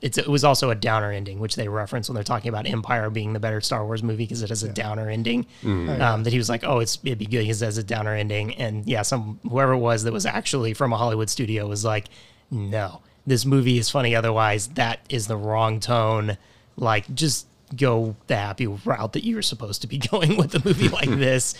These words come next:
Speaker 1: Uh, and he says many times, he was like, "That was the best advice I've ever gotten," 'cause he's like,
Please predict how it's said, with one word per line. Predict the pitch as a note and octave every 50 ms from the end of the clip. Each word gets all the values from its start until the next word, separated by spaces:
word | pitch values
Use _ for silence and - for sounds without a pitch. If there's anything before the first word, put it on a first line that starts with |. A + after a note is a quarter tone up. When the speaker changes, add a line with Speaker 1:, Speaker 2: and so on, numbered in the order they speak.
| - - - - -
Speaker 1:
Uh, | D#3+ B2+ A2+ A#2
and | C3 C3+ C3+
he | C#3+ D#3+
says | D3 - - C#3+ A#2+ G#2+
many | B2 B2 A#2+
times, | A2 - A#2+ G#2+ G#2+ G#2
he | A2+
was | A#2 G#2+
like, | A2+ G#2+ -
"That | C#3 A#2+ A2
was | A2 A2+ G#2+
the | G#2 A2+
best | G2+ A2+ A2 G#2+ - -
advice | D3 B2 G#2+ A#2 A2+ A2 G#2+ -
I've | C3 A#2 - -
ever | C3+ C3+ B2 A2+ B2 A#2
gotten," | A2+ A#2+ A2+ A2+ A2 G#2+ G#2 C3
'cause | - A#2
he's | A#2+ A2+ A2+
like, | A2 G#2 -